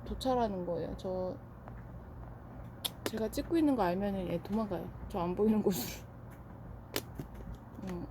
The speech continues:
얼굴은 좀 뽀송뽀송한데 저 등하고 꼬리는 지금 다 젖었어요. 다리랑. 지금 말리고 있는 거예요. 제 지금 경계태세 들어갑니다. 지금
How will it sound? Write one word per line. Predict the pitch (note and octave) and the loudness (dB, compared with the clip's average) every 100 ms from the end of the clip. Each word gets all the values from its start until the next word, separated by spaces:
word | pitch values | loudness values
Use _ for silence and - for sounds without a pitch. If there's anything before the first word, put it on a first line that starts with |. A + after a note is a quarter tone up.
| - | 0
얼굴은 | G3 A#3 C#4 C4+ B3+ A#3+ G#3 F#3+ - | 2 4 6 6 6 4 2 0 -2
좀 | G3+ | -2
뽀송뽀송한데 | C#4+ E4 D4 D4 D4 C#4 D4 A#3+ | 0 2 4 6 6 6 6 4
저 | G#3+ | 2
등하고 | - A#3+ B3+ C4 B3 A#3+ | 4 4 6 4 4 2
꼬리는 | - E4+ E4 C#4 | 4 4 6 4
지금 | A#3 F#3+ F#3+ | 2 0 -2
다 | - F#3 | -2 0
젖었어요. | F#3+ A3 - E3 | 0 0 0 -4
다리랑. | - D#3+ E3 E3 - - - - - - - - - - - - - - - - - - - | -2 -4 -2 -4 -6 -8 -10 -10 -10 -12 -12 -12 -12 -10 -10 -10 -10 -10 -10 -10 -10 -8 -8
지금 | G3+ F#3+ | -4 0
말리고 | E3 A3 G#3 | 2 2 2
있는 | E3+ D#3+ | -2 -4
거예요. | - - - - - | -6 -10 -10 -10 -8
제 | G3 | -8
지금 | - G3 | -4 2
경계태세 | A3 C4 C4+ A#3 | 2 4 4 4
들어갑니다. | G3+ G3 F#3 G3+ F3+ E3+ | 4 2 2 -2 -2 -6
지금 | - | -10